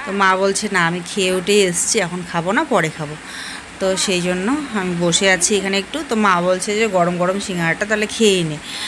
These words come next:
ঠান্ডা হয়ে গেলে আর ভালো লাগবে না।" ভাবলাম, "তাই তো, তাহলে চলো আমি বসে বসে এখানটায় সিঙ্গারাটা খেতে থাকি।" তো ভাইকে কী লাগবে না লাগবে জিজ্ঞেস করছি, তো ভাই বলছে, "আর কিচ্ছু লাগবে না আমাকে।" ও আবার ভাতটা কমিয়ে নিল, আমি যেরকম দিয়েছিলাম সে তার থেকে এবার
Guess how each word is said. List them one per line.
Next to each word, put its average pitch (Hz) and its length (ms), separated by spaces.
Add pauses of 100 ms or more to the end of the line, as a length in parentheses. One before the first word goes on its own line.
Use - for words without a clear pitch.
(160)
ঠান্ডা 202 240
হয়ে 196 160
গেলে 196 160
আর 208 80
ভালো 196 220
লাগবে 151 260
না।" 160 80
ভাবলাম, 170 400
"তাই 175 240
তো, 311 240
তাহলে 180 180
চলো 165 300
আমি 160 320
বসে 170 180
বসে 170 200
এখানটায় 175 400
সিঙ্গারাটা 165 380
খেতে 165 280
থাকি।" 160 260 (680)
তো 208 60
ভাইকে 202 360
কী 226 140
লাগবে 202 300
না 190 140
লাগবে 175 240
জিজ্ঞেস 175 380
করছি, 185 360
তো 214 100
ভাই 165 200
বলছে, 170 280
"আর 185 140
কিচ্ছু 220 340
লাগবে 185 300
না 190 140
আমাকে।" 190 380 (560)
ও 196 80
আবার 190 200
ভাতটা 185 400 (200)
কমিয়ে 202 320
নিল, 165 200
আমি 165 180
যেরকম 175 360
দিয়েছিলাম 185 640
সে 175 220 (180)
তার 180 100 (120)
থেকে 175 200
এবার 175 120